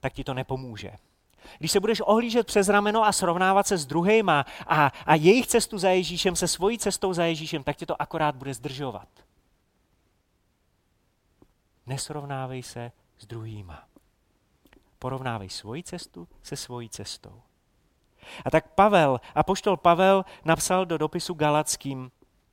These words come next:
šest čtyři: "Každý, ať zkoumá své vlastní jednání, pak bude mít čím se chlubit,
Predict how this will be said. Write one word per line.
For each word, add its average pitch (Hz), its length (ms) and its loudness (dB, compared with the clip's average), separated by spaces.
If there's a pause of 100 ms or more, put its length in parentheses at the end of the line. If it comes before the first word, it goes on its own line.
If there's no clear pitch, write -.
(220)
šest - 420 -6
čtyři: 117 480 -6 (800)
"Každý, 208 500 2
ať 214 140 4
zkoumá 196 600 2
své 180 440 2
vlastní 233 800 0
jednání, 147 920 -2 (400)
pak 170 160 4
bude 196 240 0
mít 226 240 -6
čím 208 240 -6
se 226 160 0
chlubit, 135 640 -6